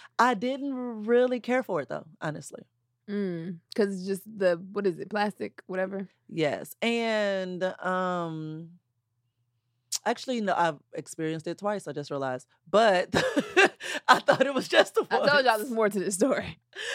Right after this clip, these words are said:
Speaker 1: Uh, yeah, but I, I actually didn't enjoy it.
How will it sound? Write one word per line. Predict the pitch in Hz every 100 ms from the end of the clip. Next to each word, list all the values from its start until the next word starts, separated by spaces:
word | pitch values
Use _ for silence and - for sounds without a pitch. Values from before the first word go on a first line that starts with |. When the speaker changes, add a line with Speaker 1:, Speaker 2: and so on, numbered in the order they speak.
| 508 - 403 - -
Speaker 1:
Uh, | 247 254 247 240
yeah, | 226 233 180 143 160
but | 156 180 170 160 160 -
I, | 185 170
I | 190 190
actually | 202 208 220 214
didn't | 175 175 175 156 160
enjoy | - 165 160 156 151 151 135 - - - 151 156 143 131 123 117 - _
it. | 135 120 110